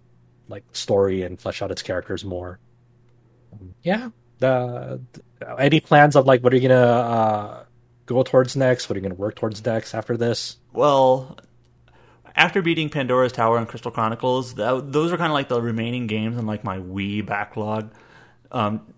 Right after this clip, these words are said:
Speaker 2: so, you know, but now we have a handful of games coming out. I'm probably not gonna play, is it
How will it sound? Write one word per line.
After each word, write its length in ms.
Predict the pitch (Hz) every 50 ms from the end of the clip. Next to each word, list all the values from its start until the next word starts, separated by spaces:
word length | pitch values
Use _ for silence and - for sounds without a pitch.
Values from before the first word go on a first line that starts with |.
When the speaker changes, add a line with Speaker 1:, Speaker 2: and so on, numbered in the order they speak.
| _ _ _ -
Speaker 2:
so, 500 | - - - 123 113 113 110 113 110 - -
you 100 | - 143
know, 180 | 127 117 113 113
but 440 | 110 101 - 120 110 123 131 120 123
now 160 | 131 135 139
we 120 | 143 139
have 180 | 139 131 123 120
a 80 | 117
handful 360 | 110 123 123 123 120 - 123 123
of 140 | 117 110
games 260 | - 123 120 123 117 -
coming 280 | - 127 117 117 117
out. 160 | 117 117 117
I'm 240 | 117 117 120 123 123
probably 300 | 120 - 143 147 147 160
not 120 | 151 139 -
gonna 120 | 135 120
play, 420 | - 135 123 120 120 117 113 113 - - - - _ _ _
is 180 | - 120 123
it 260 | 147 - - - -